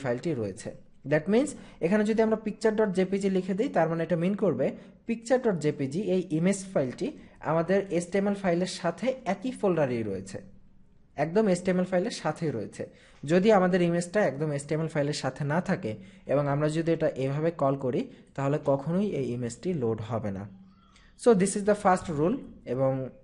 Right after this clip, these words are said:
সবচেয়ে সিম্পল রুল। সেকেন্ড যেভাবে আমরা কল করতে পারি সেটা হচ্ছে, দেখুন আমাদের ফাইলের নাম, কিন্তু তার পূর্বে আমরা স্ল্যাশ ব্যবহার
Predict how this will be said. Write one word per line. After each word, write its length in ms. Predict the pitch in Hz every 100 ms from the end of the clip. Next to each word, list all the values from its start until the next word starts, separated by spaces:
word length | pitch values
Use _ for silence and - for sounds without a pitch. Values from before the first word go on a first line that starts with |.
| - 175
সবচেয়ে 360 | 160 160 156 -
সিম্পল 260 | 156 147 123
রুল। 120 | 120 233 - - - -
সেকেন্ড 320 | 220 262 269 269 151
যেভাবে 280 | 165 175 180 170
আমরা 140 | 165 160
কল 100 | 147 151
করতে 180 | 147 127
পারি 120 | 127 -
সেটা 140 | 196 208
হচ্ছে, 200 | 208 - 202 - - - _ _ _ _ _ - 151
দেখুন 200 | 170 233 175
আমাদের 200 | 160 175 -
ফাইলের 340 | 156 165 180 156
নাম, 140 | 156 139 233 - - -
কিন্তু 200 | 196 202 196
তার 140 | 185 175 262
পূর্বে 320 | 269 170 175 - - - -
আমরা 160 | 143 151 -
স্ল্যাশ 240 | 143 156 156
ব্যবহার 280 | 160 170